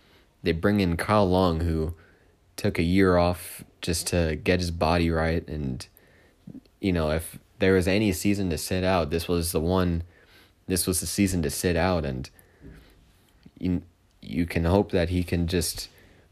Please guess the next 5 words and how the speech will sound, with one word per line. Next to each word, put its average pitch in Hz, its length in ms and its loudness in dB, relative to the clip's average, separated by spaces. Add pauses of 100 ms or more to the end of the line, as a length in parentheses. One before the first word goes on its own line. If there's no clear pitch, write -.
(200)
return 110 560 -2
to 95 680 0 (1300)
his, 92 600 0
you 107 100 -2
know 87 340 0